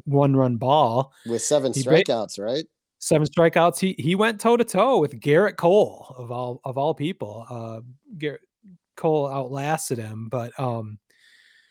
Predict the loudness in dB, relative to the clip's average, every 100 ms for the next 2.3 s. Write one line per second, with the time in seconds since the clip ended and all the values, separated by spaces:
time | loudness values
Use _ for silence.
0 | _ _ -8 -4 -4 -2 0 0 -2 -2
1 | 0 2 2 0 -4 -6 -4 -2 -2 -4
2 | -8 -12